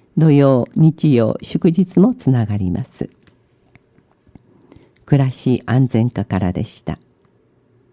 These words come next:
次は、市内の小中学校、幼稚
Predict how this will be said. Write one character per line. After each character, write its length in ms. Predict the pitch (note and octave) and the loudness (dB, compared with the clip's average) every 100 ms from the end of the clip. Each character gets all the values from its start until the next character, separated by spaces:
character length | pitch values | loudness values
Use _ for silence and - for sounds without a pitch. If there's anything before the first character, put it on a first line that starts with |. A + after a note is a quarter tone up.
| _ _ _ _ _ | _ _ _ _ _
次 320 | - E3 D3 A#2 | -6 -2 0 0
は、 220 | A2+ D3 _ _ _ | -2 -4 _ _ _
市 220 | - - G3+ | -8 2 4
内 260 | G3+ D#3 | 6 4
の 240 | A#2+ A2 - | 4 2 0
小 260 | - E3+ F#3 | 0 0 0
中 240 | - D#3+ | 0 0
学 300 | D3 D#3 - | 0 -4 -6
校、 280 | - F#2+ - | -4 -4 -4
幼 180 | - C3+ | 0 2
稚 140 | C#3+ | 2